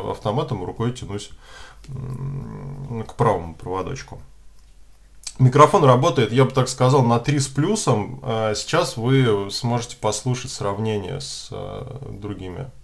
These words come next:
гарнитурами. Для желающих узнать, как работает микрофон на наушниках, э, сейчас, э, говорю через, э, Philips тридцать пять пятнадцать, которые считаю вроде как самыми лучшими.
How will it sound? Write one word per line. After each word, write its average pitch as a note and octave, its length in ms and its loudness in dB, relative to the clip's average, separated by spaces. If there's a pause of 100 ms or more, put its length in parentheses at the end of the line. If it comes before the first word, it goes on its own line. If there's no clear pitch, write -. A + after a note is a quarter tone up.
гарнитурами. G2+ 640 -6 (720)
Для A#2+ 380 -4
желающих A#2 520 -6
узнать, A2 320 -10
как - 160 -14
работает A2 380 -8
микрофон A2+ 580 -10
на G#2 140 -10
наушниках, A#2 640 -12 (720)
э, G#2+ 640 -14
сейчас, C3+ 280 -12 (180)
э, A2+ 260 -8
говорю G#2+ 520 -6
через, A#2 540 -8 (220)
э, A2 320 -8 (100)
Philips D3+ 380 -8 (160)
тридцать A#2 720 -12
пять A2+ 220 -8
пятнадцать, B2+ 560 -10
которые B2 400 -8
считаю A#2 400 -8
вроде A2 200 -8
как A2 200 -10 (600)
самыми A2+ 420 -6
лучшими. G#2 920 -8